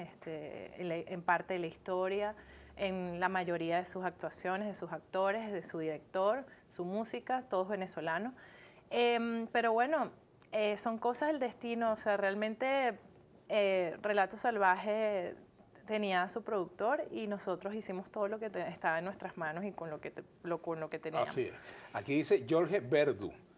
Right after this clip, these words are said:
Speaker 2: Aquí nunca falta la película con, la pregunta con un filón político. Una pregunta a la invitada. ¿Tienen pensado hacer una película sobre la vida del pres-, del presidente Hugo Chávez Frías?
Speaker 1: No. <laughs>
Speaker 2: Eh,
Speaker 1: Eso
Speaker 2: Al-,
Speaker 1: no está pensado.
Speaker 2: no está pensado.
Speaker 1: No.
Speaker 2: Alonso Ledesma. "Felicitaciones una vez más por tan extraordinario programa, que Dios y Santa Bárbara te bendigan".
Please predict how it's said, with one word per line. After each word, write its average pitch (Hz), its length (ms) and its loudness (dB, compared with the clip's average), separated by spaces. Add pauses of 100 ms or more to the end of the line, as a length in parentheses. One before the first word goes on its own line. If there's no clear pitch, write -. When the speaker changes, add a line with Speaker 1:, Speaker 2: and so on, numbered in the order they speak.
(300)
Speaker 2:
Aquí - 140 -8
nunca 127 260 2
falta 135 260 4
la 147 120 6
película 113 400 0
con, 110 240 -4
la 104 100 0
pregunta 113 280 0
con 127 100 0
un 123 120 -2
filón 131 260 0
político. 143 340 2
Una - 100 6
pregunta 170 420 4
a 160 40 8
la 143 80 4
invitada. 139 440 6
¿Tienen 151 220 0
pensado 160 220 4
hacer 165 120 0
una 185 100 2
película 160 280 2
sobre 139 160 2
la 123 60 4
vida 131 140 4
del 160 100 -2
pres-, 120 220 -4
del 107 140 -2
presidente 117 360 -4
Hugo 156 120 0
Chávez 156 220 2
Frías? 170 260 2 (800)
Speaker 1:
No. 190 300 -4 (120)
<laughs> - 840 -4
Speaker 2:
Eh, 131 140 2
Speaker 1:
Eso 151 140 4
Speaker 2:
Al-, 143 80 4
Speaker 1:
no 190 60 4
está 202 260 2
pensado. 196 360 0
Speaker 2:
no - 60 0
está 120 140 -2
pensado. 123 360 0
Speaker 1:
No. 175 100 -6 (280)
Speaker 2:
Alonso 135 420 2
Ledesma. 113 420 0 (640)
"Felicitaciones 139 440 2
una 165 200 6
vez 170 100 2
más 165 180 4
por 175 140 -2
tan 165 100 0
extraordinario 131 400 2
programa, 151 340 4
que 131 120 0
Dios 117 160 2
y - 20 -6
Santa 135 200 -2
Bárbara 123 260 4
te 113 80 0
bendigan". 101 480 0